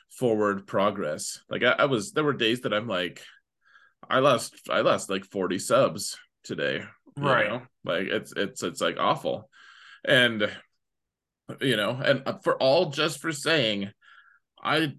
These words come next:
Speaker 1: I think that they're kind of fun, actually. Like, I don't think C G, and I was even critical of C G. I'm like, "I don't think they rolled them out right." I, I personally am enjoying it. Like,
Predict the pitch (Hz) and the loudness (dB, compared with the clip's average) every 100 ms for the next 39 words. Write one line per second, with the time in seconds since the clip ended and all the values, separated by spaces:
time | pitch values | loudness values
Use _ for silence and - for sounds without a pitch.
0 | - 107 135 139 135 131 127 - - _ | -6 -2 -2 -2 -2 -2 -4 -10 -18 _
1 | - - 113 113 113 110 104 - 101 76 | -20 -8 -4 -4 0 0 0 -2 0 0
2 | 73 73 - 92 95 - 80 73 80 92 | -4 -10 -4 -2 -4 -6 -4 -4 -2 0
3 | 104 101 113 104 - 113 104 110 92 - | 0 -2 -4 -4 -6 -8 -6 -4 -4 -4
4 | - 156 226 196 190 180 202 175 190 180 | 0 2 2 0 0 0 0 0 -2 -4
5 | - 165 147 180 131 113 98 131 123 131 | -2 -6 -2 0 0 0 0 0 0 -2
6 | 123 131 131 117 117 165 85 101 117 - | -2 0 0 0 -2 -2 -2 -2 -2 -2
7 | 92 123 - 85 107 135 107 117 - 110 | -4 -4 -4 0 0 0 -2 -4 -4 -4
8 | 107 104 98 104 135 87 - 101 - | -4 -4 -4 0 0 -2 -2 -2 -2